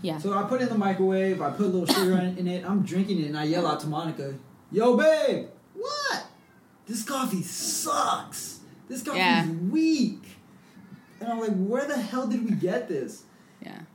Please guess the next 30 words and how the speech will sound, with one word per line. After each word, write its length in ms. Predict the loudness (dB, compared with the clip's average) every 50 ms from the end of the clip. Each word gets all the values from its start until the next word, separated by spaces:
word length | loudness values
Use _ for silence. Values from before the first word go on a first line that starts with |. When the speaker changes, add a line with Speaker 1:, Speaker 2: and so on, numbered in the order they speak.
| -14
Speaker 2:
And 680 | -8 -6 -4 -2 -2 -2 -2 -2 -4 -4 -6 -8 -8 -10 -12 -12 -14 -16 -18 -20 -20 -20 -20 -20 -20 -20
sadly, 580 | -20 -12 -8 -6 -4 -2 -2 0 0 0 0
I 80 | 0 -2
went 120 | -4 -4 -4 -4 -4
Speaker 1:
What? 60 | -4 -2
Speaker 2:
to 60 | -2
the 100 | -4 -2
bathroom, 340 | -2 -2 -2 -2 -2 -2 -4
like, 180 | -4 -6 -8 -10
ten 220 | -10 -8 -8 -8 -6
times, 340 | -6 -6 -6 -6 -6 -8 -8
and 80 | -10 -10
I'm 100 | -12 -12
pretty, 260 | -10 -8 -6 -6 -6 -8 -10 -16 -20 -20 -20 -20 -20 -10
feeling 300 | -6 -6 -6 -4 -6 -6
pretty 220 | -4 -4 -4 -2
wired 380 | -4 -4 -4 -4 -2 -2 -2 -2
right 160 | -4 -6 -6
now. 240 | -8 -8 -8 -10 -10 -14 -18 -20 -20 -20 -20 -20 -20 -20 -20 -20 -20 -20 -20 -20 -20 -20 -18 -18 -18 -18 -20 -20 -20 -20 -20 -20 -20 -20 -6 -4 -4 -4 -4 -6 -14 -14 -6 -2
Speaker 1:
<laughs> 80 | 0 0 0 -2 -4 -6 -6 -6 -4 -4 -4 -4 -4 -4 -6 -6 -6 -6 -6 -6 -6 -6 -8 -10 -12 -8 -4
Speaker 2:
Oh, 80 | -4 -2
and 100 | -2 -2
shout 180 | -2 -2 -2 -2
out 140 | -2 -2 -2
to 80 | -4
Monica, 360 | -4 -4 -4 -4 -6 -6 -4 -4
Missus 340 | -6 -6 -6 -8 -10 -10
Ca-, 120 | -8 -8 -8
uh, 320 | -8 -8 -8 -8 -8 -10
Frappuccino. 680 | -10 -10 -10 -10 -10 -12 -12 -12 -10 -10 -10 -12 -14